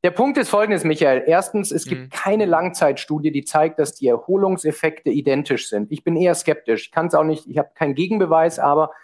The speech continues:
Speaker 1: es wird gegen viele Theorien, die, die, die im Schlaf, äh, stattfinden, sprechen, dass diese Zerstückelung genauso, äh,
Speaker 2: Ja.
Speaker 1: regenerativ ist. Und das Zweite ist, es ist sozial wahnsinnig schwer umsetzbar.
Speaker 2: Ja.
Speaker 1: Selbst die uefa hat für Ronaldo nicht die Champions League-Spiele verschoben, dass es in seinen Rhythmus passt, so.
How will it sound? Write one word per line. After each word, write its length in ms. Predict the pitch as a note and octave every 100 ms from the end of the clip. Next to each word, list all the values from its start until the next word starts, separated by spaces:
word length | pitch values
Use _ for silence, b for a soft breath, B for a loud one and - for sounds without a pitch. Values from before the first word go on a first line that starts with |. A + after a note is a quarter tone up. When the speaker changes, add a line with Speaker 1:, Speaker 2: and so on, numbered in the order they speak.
| B
Speaker 1:
es 180 | - -
wird 180 | D#3+ E3+
gegen 220 | D#3+ D#3
viele 380 | - - F#3+ F#3
Theorien, 520 | F#3+ D#3 D3 E3 D#3+
die, 160 | C#3 C3
die, 220 | C3+ A#2+
die 200 | C3 C3
im 160 | C3 B2
Schlaf, 500 | - B2+ C3+ - - b b b
äh, 260 | B2 B2+ -
stattfinden, 560 | - C#3 - C#3+ C3+
sprechen, 440 | - - D3 D3 C#3+
dass 160 | C3
diese 280 | - C3+ C#3
Zerstückelung 720 | - B2 - D#3+ D3+ D3 D3
genauso, 560 | C3+ B2 C3 C3+ C3 B B B
äh, 60 | A#2+
Speaker 2:
Ja. 80 | A#2+
Speaker 1:
regenerativ 720 | A#2+ C#3 C#3 A#2+ A#2 - F3+
ist. 180 | G3+ F#3+
Und 140 | D3+
das 140 | C#3 -
Zweite 420 | - D3 G#3 -
ist, 340 | D3 F3+ - _ _ _ _ _ -
es 160 | -
ist 220 | - C#3 -
sozial 720 | C3+ - - B2 B2+ B2+ A#2
wahnsinnig 580 | - B2 C3 B2+ A#2+ A2
schwer 200 | - A#2
umsetzbar. 540 | A2+ A#2 G#2+ A2+ A2 G#2
Speaker 2:
Ja. 120 | G#2+ b b _ E3
Speaker 1:
Selbst 220 | E3+ F3
die 60 |
uefa 380 | E3 E3 F#3 F3+
hat 120 | E3 E3
für 60 |
Ronaldo 480 | D#3 D3+ D3 E3 E3
nicht 200 | D#3+ D#3+
die 80 | D3
Champions 440 | D#3+ E3+ F3+ D#3+
League-Spiele 440 | D3 - - D3+ D3
verschoben, 460 | C3+ - D3+ D#3
dass 180 | D3 C#3
es 120 | C#3
in 120 | C#3+
seinen 220 | C#3 C#3 C#3+
Rhythmus 420 | E3+ E3 C#3 -
passt, 360 | C3+ D#3+ -
so. 240 | D3 C#3+